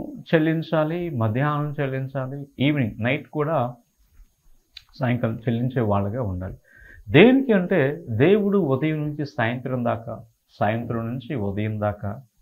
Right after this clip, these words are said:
కాపాడుతూ వస్తూ ఉన్నాడు. దేవుడు కాపాడకపోతే నీ ప్రాణం నీ చేతిలో ఉండదు, నీ క్షేమము నీ చేతిలో ఉండదు. ఎందుకు అంటే, ఒకవేళ ప్రాణమైన,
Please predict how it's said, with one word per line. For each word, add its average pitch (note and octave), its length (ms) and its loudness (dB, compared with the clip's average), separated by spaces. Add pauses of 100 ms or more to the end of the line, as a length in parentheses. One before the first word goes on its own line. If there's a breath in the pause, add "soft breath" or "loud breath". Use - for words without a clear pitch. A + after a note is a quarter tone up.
(140)
కాపాడుతూ G2+ 540 -2
వస్తూ G2 400 -6
ఉన్నాడు. F#2 320 -8 (720 loud breath)
దేవుడు A#3 380 10
కాపాడకపోతే C#3+ 1400 4 (320)
నీ G#2+ 120 0
ప్రాణం A#2+ 600 0 (420)
నీ A#2+ 200 2
చేతిలో B2 480 -2
ఉండదు, F#2+ 380 -6 (360)
నీ C3+ 180 2
క్షేమము A2 760 -2 (300)
నీ D3 340 0
చేతిలో A#2 320 -2
ఉండదు. F#2 420 -8 (340 soft breath)
ఎందుకు G3+ 420 6
అంటే, D#3 320 2
ఒకవేళ C#3 760 2 (200)
ప్రాణమైన, C3 800 0